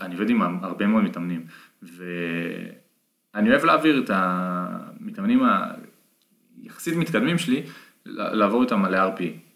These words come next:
כאילו, בהתחלה אנחנו לא נוגעים בזה, כי אני לא רוצה לסבך להם את החיים, ואני רוצה בעיקר להקל עליהם. אז אנחנו עובדים עם, אה, משקלים יותר, אה, סטטיים, לפעמים עם טווחי משקל, אם אני צריך, אבל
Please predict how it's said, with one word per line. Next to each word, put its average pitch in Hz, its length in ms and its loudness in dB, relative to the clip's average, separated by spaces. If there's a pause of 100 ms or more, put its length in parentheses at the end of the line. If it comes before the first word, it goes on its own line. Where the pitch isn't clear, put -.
כאילו, 123 180 -6
בהתחלה 156 340 2
אנחנו 135 200 2
לא 110 120 6
נוגעים 92 240 4
בזה, 80 220 -6
כי 92 120 -12
אני 92 80 -4
לא 104 60 2
רוצה 113 160 0
לסבך 92 320 -8
להם 90 100 -6
את 87 60 -10
החיים, 123 360 -4
ואני 92 120 2
רוצה 85 180 -6
בעיקר 95 280 -2
להקל 98 420 -2
עליהם. 78 240 -4 (440)
אז 82 160 -20
אנחנו 87 440 -16
עובדים 92 320 -6
עם, 90 200 0
אה, 85 60 -4
משקלים 82 420 -8
יותר, 85 320 -6 (640)
אה, 90 60 -20 (260)
סטטיים, 131 460 -4
לפעמים 95 240 -4
עם 92 120 -2 (220)
טווחי - 300 -16
משקל, 127 420 -6 (160)
אם 110 120 -10
אני 107 80 -6
צריך, 135 300 -4
אבל 95 160 -2